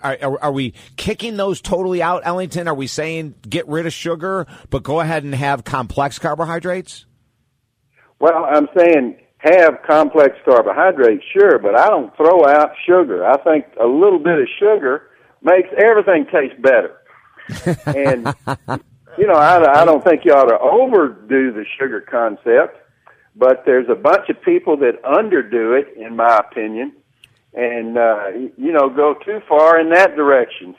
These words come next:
Speaker 2: So you need a little bit of sugar and,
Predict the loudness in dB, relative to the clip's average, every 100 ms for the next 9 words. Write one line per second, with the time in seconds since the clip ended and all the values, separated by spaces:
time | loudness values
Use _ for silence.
0 | 2 2 2 0 0 2 2 2 2 0
1 | 0 0 -2 -2 -4 -2 -2 -6 -8 _
2 | _ _ _ _ _ _ -4 0 0 0
3 | -8